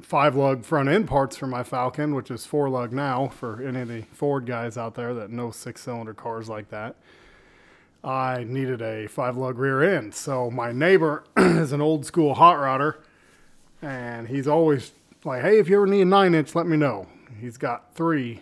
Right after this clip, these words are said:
leaning up in the corner of his garage. So I go down there, no measurements or anything. I figure I'm gonna have to narrow this. My father-in-law has a narrowing jig for a nine inch, so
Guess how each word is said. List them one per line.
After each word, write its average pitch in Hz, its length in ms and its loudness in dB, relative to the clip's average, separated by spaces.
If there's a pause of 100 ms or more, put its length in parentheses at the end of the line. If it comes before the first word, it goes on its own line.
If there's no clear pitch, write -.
(120)
leaning 131 300 -4
up 131 120 -4
in 123 60 -10
the 120 80 -8
corner 131 340 -6
of 113 80 -8
his 110 140 -12
garage. 107 480 -8 (1300)
So 170 80 2
I 160 80 4
go 190 160 8
down 180 240 8
there, 180 160 10
no 170 220 8
measurements 156 580 6
or 143 80 2
anything. 143 320 0
I 139 80 0
figure 139 240 -2
I'm 139 100 0
gonna 131 200 -2
have 131 220 -4
to 123 260 -8
narrow 135 360 0
this. 131 240 -6
My 127 140 -6
father-in-law 123 640 -6
has 120 180 -8
a 123 60 -6
narrowing 120 500 -4
jig 120 340 -8 (200)
for 139 180 -6
a - 20 -6
nine 123 240 -6
inch, 123 360 -10
so 107 400 -10